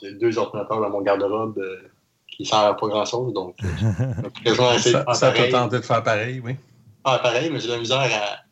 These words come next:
Speaker 1: à, à faire plus que visser une vis dans le mur. Donc, euh, je pense que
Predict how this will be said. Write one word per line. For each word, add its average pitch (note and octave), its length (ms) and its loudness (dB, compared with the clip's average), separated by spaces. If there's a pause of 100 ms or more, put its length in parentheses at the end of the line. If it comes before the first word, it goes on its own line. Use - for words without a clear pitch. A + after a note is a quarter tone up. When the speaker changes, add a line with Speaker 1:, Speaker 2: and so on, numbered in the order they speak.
(240)
Speaker 1:
à, A2+ 80 2
à - 40 -4
faire A2+ 240 0
plus B2+ 260 0
que G#2 500 -4 (500)
visser A2+ 320 -2
une A2+ 160 -2
vis A2+ 200 0
dans A2 160 0
le G#2+ 100 -6
mur. B2 160 -4
Donc, G2 380 -8
euh, G#2 60 -12 (1000)
je - 60 -20
pense C#3+ 240 -4
que A2 320 0